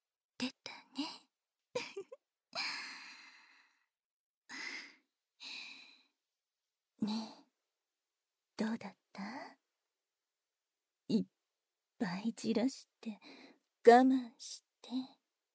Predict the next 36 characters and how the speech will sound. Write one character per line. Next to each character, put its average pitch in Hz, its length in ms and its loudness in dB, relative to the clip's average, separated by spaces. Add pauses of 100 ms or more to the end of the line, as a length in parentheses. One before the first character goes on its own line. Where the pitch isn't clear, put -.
(720)
ド 220 120 12
ス - 160 -8
ケ 262 140 -2
ベ 269 140 2
な 190 180 -8
お 180 60 -8
姉 240 220 -2
さ - 200 -10
ん 202 140 -8
に 190 180 -14
自 - 240 -6
分 226 380 -4 (160)
を、 302 80 -14 (1000)
く - 80 -12
っ - 20 -6
さ - 760 -8
い 196 180 -4
バ 196 120 2
キ 190 140 0
バ 240 120 6
キ 233 160 4
お 226 100 10
ち 254 240 2
ん 269 100 8
ぽ - 180 -10
を 185 240 -8 (540)
お 202 140 8
か 214 160 4
ず 240 140 -2
と 247 140 -2
し - 100 -8
て 247 140 -10
差 - 200 -12
し - 180 -6
出 269 140 -4
す - 240 -16